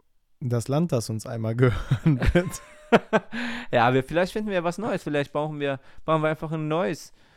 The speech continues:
Speaker 2: Vielleicht bauen wir diesmal eine Elfenbeinpyramide.
Speaker 1: Oha. Ja.
Speaker 2: Weißt du?
Speaker 1: Das wär
Speaker 2: Und,
Speaker 1: was.
Speaker 2: und dann fragen sich
Speaker 1: Ja,
Speaker 2: die
Speaker 1: warum
Speaker 2: Leute
Speaker 1: denn
Speaker 2: immer
Speaker 1: noch bescheiden sein? Finde ich auch Quatsch.
Speaker 2: Ja, ja, und man fragen die Leute
Speaker 1: <laughs>
Speaker 2: sich,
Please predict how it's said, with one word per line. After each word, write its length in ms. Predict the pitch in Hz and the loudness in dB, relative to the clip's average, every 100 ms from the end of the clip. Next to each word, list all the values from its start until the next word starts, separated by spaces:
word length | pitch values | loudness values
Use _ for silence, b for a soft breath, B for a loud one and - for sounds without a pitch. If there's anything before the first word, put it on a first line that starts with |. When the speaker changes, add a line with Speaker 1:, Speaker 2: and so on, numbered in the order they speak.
| b | b
Speaker 2:
Vielleicht 300 | 143 135 120 | 4 4 4
bauen 200 | 131 123 | 2 2
wir 80 | 117 | 0
diesmal 360 | 120 - 113 | -2 -2 -2
eine 240 | 110 110 - | 0 -4 -2
Elfenbeinpyramide. 1200 | 120 - 123 113 110 107 123 110 110 143 131 110 _ _ _ _ _ _ _ _ _ - _ _ | -4 -4 -6 -2 -2 -2 -4 -2 -2 -4 -4 -8 _ _ _ _ _ _ _ _ _ -20 _ _
Speaker 1:
Oha. 400 | 120 - 117 98 - - _ _ _ - - | -12 -8 -8 -10 -16 -20 _ _ _ -8 2
Ja. 300 | 127 92 101 143 - - _ - | 2 2 -6 -8 -12 -20 _ -6
Speaker 2:
Weißt 240 | 117 - | -6 -4
du? 180 | 147 180 b b b b b _ _ | -8 -8 b b b b b _ _
Speaker 1:
Das 100 | - | -4
wär 60 | |
Speaker 2:
Und, 220 | 127 127 135 | -4 -2 -4
Speaker 1:
was. 200 | 107 101 | -8 -6
Speaker 2:
und 140 | 127 | -4
dann 140 | 123 117 | -2 -2
fragen 300 | 135 135 123 | 0 0 0
sich 100 | 120 | -2
Speaker 1:
Ja, 80 | |
Speaker 2:
die 60 | 110 | 2
Speaker 1:
warum 160 | 135 135 143 | 4 6 6
Speaker 2:
Leute 40 | |
Speaker 1:
denn 100 | 139 | 6
Speaker 2:
immer 180 | 131 131 | 6 2
Speaker 1:
noch 60 | |
bescheiden 420 | 135 - 117 170 120 | 0 0 0 0 0
sein? 240 | 110 104 | -2 -2
Finde 160 | 117 113 | -2 -2
ich 100 | 107 | -4
auch 120 | 101 | -8
Quatsch. 340 | - 143 - - | -4 -4 -6 -4
Speaker 2:
Ja, 180 | 147 | 2
ja, 220 | 160 156 - | 4 4 0
und 120 | 123 | 0
man 160 | 123 | 0
fragen 300 | 123 135 139 | 2 2 4
die 80 | 135 | 2
Leute 240 | 135 135 170 | 4 4 2
Speaker 1:
<laughs> 100 | 123 | -4
Speaker 2:
sich, 200 | 185 | -6